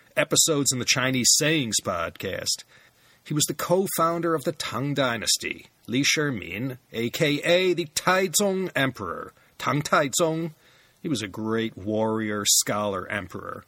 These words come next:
And when Alopen pulled into town, this emperor was in the ninth year of his reign. There were emperors who reviled foreigners and their culture, and those who embraced them.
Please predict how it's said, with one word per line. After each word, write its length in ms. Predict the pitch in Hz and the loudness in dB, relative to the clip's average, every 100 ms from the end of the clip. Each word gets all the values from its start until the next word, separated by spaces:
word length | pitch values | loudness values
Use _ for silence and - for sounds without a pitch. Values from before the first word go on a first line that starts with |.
| - | -2
And 100 | 143 | 0
when 140 | 139 | 0
Alopen 880 | - 165 202 185 - 101 90 85 92 - _ _ _ _ _ _ _ | 0 2 4 2 0 -4 -6 -8 -12 -14 _ _ _ _ _ _ _
pulled 260 | - 139 131 | -2 0 2
into 160 | 127 | 0
town, 480 | 117 131 127 135 151 - _ _ _ _ _ | 0 0 0 0 -4 -8 _ _ _ _ _
this 340 | 113 113 131 - | -4 2 4 4
emperor 440 | 123 104 101 95 | 2 0 -2 -2
was 180 | 101 - | 0 0
in 80 | 110 | 0
the 80 | 104 | -2
ninth 420 | 113 127 143 143 - | 2 2 2 0 0
year 280 | 127 117 | 0 0
of 120 | 90 - | -2 -4
his 220 | 107 92 | -6 -6
reign. 480 | 90 92 85 85 - _ _ _ _ _ _ - | -6 -6 -8 -12 -16 _ _ _ _ _ _ -2
There 200 | 117 117 | 0 0
were 380 | 110 101 101 92 _ _ - | 0 -2 -2 -6 _ _ 2
emperors 680 | 180 185 170 175 170 160 | 2 2 2 4 4 2
who 100 | 139 | 0
reviled 800 | 107 120 101 131 139 131 107 101 - | 0 0 2 2 4 4 0 -4 0
foreigners 540 | 131 117 104 92 95 110 | 0 2 -2 -2 -2 -4
and 100 | 98 | -4
their 120 | 107 | -6
culture, 680 | - 139 120 - 87 87 90 _ _ _ _ _ | 0 0 2 -2 -4 -8 -10 _ _ _ _ _
and 140 | 104 107 | -4 0
those 240 | 120 151 | 2 2
who 120 | 175 | 0
embraced 440 | 175 180 202 220 - | 0 2 2 2 2
them. 220 | 87 - | -2 -12